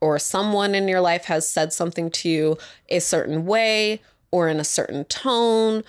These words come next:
or with certain gestures, that it can feel violent. It can fill you with shame. It can fill you with guilt. It can fill you with doubt. And it can make you feel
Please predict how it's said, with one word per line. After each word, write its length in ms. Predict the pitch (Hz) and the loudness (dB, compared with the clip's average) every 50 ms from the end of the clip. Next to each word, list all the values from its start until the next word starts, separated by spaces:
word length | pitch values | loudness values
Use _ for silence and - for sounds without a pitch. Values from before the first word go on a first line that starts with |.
| - _ _ - | -16 _ _ -2
or 160 | - - 165 | 0 0 2
with 160 | 131 151 160 | 0 0 -2
certain 340 | - - 156 - 143 156 160 | -4 -4 -4 -2 -4 -6 -4
gestures, 800 | 160 - 208 202 214 202 - - - 226 214 208 202 208 202 - - | -2 -2 0 0 0 -2 -2 -4 -2 0 0 0 0 -2 -4 -6 -8
that 240 | - 170 170 165 - - | -4 -2 -2 -2 -2 -2
it 180 | - 254 277 - | -2 -2 -2 -4
can 260 | - - - 285 269 | -6 -2 0 0 0
feel 720 | 262 - - - - 233 240 254 254 247 240 233 - - 165 | 0 -4 -10 -8 -4 -2 0 2 2 2 2 0 -2 -4 -4
violent. 640 | 170 175 185 208 202 165 - - 71 - - - - _ - - - - _ _ - | -2 0 0 2 0 0 -2 -4 -8 -8 -10 -10 -12 _ -20 -20 -20 -20 _ _ -4
It 160 | 190 196 196 | -4 -4 -2
can 180 | - - 180 170 | -2 -2 -2 -2
fill 240 | 165 - 175 165 165 | 0 0 0 2 2
you 140 | 160 151 | 2 0
with 120 | 143 147 - | 0 0 -2
shame. 680 | - - - 170 160 165 175 196 214 233 240 262 277 _ _ _ _ _ - | -2 -2 0 0 0 0 0 0 0 0 -2 -4 -6 _ _ _ _ _ -4
It 140 | - 165 - | -4 -4 -2
can 160 | - 156 147 | -4 -4 -4
fill 220 | - - 143 143 | -2 -2 -2 0
you 120 | 147 139 135 | 0 -2 -2
with 300 | 147 - - - 165 151 | -4 -4 -4 -6 -8 -4
guilt. 520 | - 165 160 185 277 320 - - - - _ _ _ - - - _ _ - | 0 2 2 2 2 0 -4 -8 -8 -8 _ _ _ -20 -20 -20 _ _ -6
It 160 | - 185 - | -6 -6 -4
can 240 | - - 190 160 160 | -4 -4 -2 -2 -2
fill 260 | 160 - - 165 165 | -4 -2 0 0 0
you 140 | 170 160 160 | 2 0 0
with 300 | 151 147 151 - 156 156 | 0 0 -2 -4 -6 -2
doubt. 560 | - 160 151 156 202 311 381 - - - - _ _ - _ _ - | 0 0 2 2 0 -2 -2 -4 -6 -8 -8 _ _ -20 _ _ -4
And 120 | - 190 190 | -2 -2 0
it 140 | 185 180 | -2 -2
can 220 | - - 233 202 196 | -2 -2 0 2 2
make 260 | 175 180 226 - - | 0 0 -2 -4 -2
you 140 | 247 247 240 | -2 -2 -2
feel 640 | - - - 196 196 190 190 190 190 196 185 - | -2 -4 -2 0 2 4 4 4 2 0 -2 -2